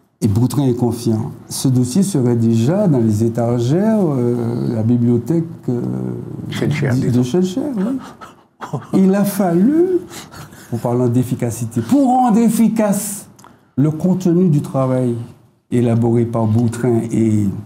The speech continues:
Speaker 2: Confiant.
Speaker 1: et confiant, il fallait donner du non-non, de l'efficacité, impliquer la population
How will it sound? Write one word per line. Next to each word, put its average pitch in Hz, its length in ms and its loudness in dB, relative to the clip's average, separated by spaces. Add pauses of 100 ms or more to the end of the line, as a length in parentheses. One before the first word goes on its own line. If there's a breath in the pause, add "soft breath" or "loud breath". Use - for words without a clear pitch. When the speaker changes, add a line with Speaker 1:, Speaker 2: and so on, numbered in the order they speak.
(180)
Speaker 2:
Confiant. 113 280 -4
Speaker 1:
et - 40 -4
confiant, 170 520 0 (460 loud breath)
il 127 80 2
fallait 143 340 0
donner 139 360 2
du 135 180 2
non-non, 147 540 2 (400)
de 117 120 0
l'efficacité, 139 1080 0 (1080)
impliquer 147 520 0
la 147 160 0
population 208 1160 0